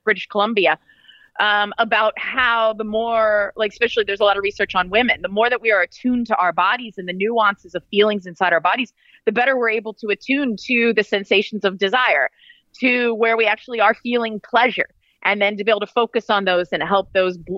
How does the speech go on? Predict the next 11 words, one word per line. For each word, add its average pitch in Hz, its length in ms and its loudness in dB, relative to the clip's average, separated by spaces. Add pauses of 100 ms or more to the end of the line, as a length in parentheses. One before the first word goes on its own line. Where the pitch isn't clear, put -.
um, 175 320 2
blossom. 180 480 0 (520)
Um, 165 680 0
yeah, 196 240 2 (100)
so 226 220 0
it, 208 100 0
it's, - 380 -6
it's, - 340 -2 (240)
you 208 140 -2
know, 175 220 2
it's, - 200 -4